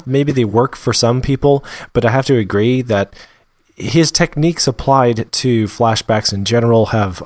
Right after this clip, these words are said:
al-, always suffered. When it came to this film, I actually felt like they were, uh, better. But I can't say that I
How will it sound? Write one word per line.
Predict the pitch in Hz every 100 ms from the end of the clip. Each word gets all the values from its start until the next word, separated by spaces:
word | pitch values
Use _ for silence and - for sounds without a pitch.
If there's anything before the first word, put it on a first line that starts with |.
| 104
al-, | 107 -
always | 117 117 101 92
suffered. | - 104 - - - - - - _ -
When | 113 135
it | 139
came | 170 175
to | 147
this | 143 -
film, | 147 180 123 117
I | 117
actually | 165 - 135
felt | 113 123 113 92
like | 117 110 -
they | 123 120 117
were, | 110 104 98 92 92 - _ _ _ _ - _ _ _ _
uh, | 101 95 92 90
better. | 120 95 - _ _ -
But | 120 123
I | 120
can't | - 127
say | -
that | 117 107 -
I | 107 104 98 98